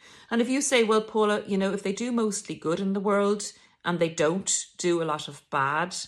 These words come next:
you know, is there not something to be said for that?" And yes, of course there is. Of course, if a narcissist does an immense amount of good, like if they come up with, um,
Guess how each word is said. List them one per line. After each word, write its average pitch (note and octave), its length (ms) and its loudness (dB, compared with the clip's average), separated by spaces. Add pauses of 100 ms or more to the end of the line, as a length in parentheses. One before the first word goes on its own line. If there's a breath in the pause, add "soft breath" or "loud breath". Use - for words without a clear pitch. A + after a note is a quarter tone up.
(720)
you F#3 140 0
know, F3 180 4
is E3 140 2
there F3+ 100 0
not F#3+ 220 0
something F3+ 340 -4
to - 100 -10
be D3+ 120 -8
said D#3 320 -4
for - 140 -8
that?" F3+ 420 -2 (260 soft breath)
And E3+ 140 -4
yes, D#3+ 240 -4
of - 120 -12
course F3 360 -4
there E3 180 -4
is. - 480 -6 (540 soft breath)
Of F#3 180 2
course, B3 760 2 (300 soft breath)
if G#3 160 8
a A#3+ 60 4
narcissist G#3+ 720 4
does E3+ 480 0 (540 soft breath)
an F#3+ 100 4
immense G3 400 2
amount F3+ 300 0
of D#3 200 -8
good, G#3+ 280 6
like D3+ 200 0
if D3+ 120 -8
they E3 100 -2
come D#3+ 220 -4
up E3+ 180 -4
with, E3 180 -6
um, D3+ 460 0